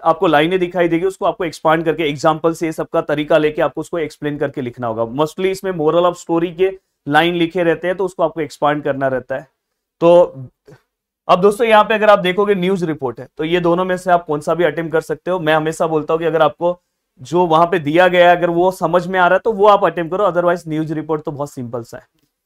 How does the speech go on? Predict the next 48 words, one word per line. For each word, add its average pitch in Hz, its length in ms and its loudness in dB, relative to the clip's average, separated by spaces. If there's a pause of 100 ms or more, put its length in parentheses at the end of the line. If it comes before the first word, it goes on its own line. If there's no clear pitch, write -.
(200)
Then 185 200 2
इसके 208 220 0
बाद 196 140 4
दोस्तों 175 320 -4
अब 156 240 -2
यहाँ 165 160 4
पे 175 100 -2
देखो 180 160 -4
स्टोरी 175 360 -4
राइटिंग 123 340 0
है 131 100 -20 (500)
और 160 360 6
developing 185 460 2
a 214 80 2
story 202 340 -2
और 208 120 4
दूसरा 170 300 2
है 185 140 6
narrating 160 440 0
a 202 80 2 (420)
experience। 139 520 -6 (380)
तो 214 80 -2
इसमें 190 300 -4
मैं 220 120 2
आपको 202 220 2
ये 190 140 0
बोलना 185 260 0
चाहता 180 300 0
हूँ 180 80 -2
कि 180 60 -4
भाई 175 180 -2 (100)
दोनों 170 340 -2 (240)
सेम 151 340 -4
है, 113 100 -20 (320)
कोई 185 160 2
तकलीफ 160 360 -2
नहीं 127 200 -10
है। 117 100 -18 (360)
पर 143 100 4
अगर 160 160 4
आप 185 100 4
स्टोरी 180 360 0
वाले 190 200 4
पार्ट 165 260 2
से 185 180 -6
पहले 165 300 0
से 170 180 -4
आप 165 200 4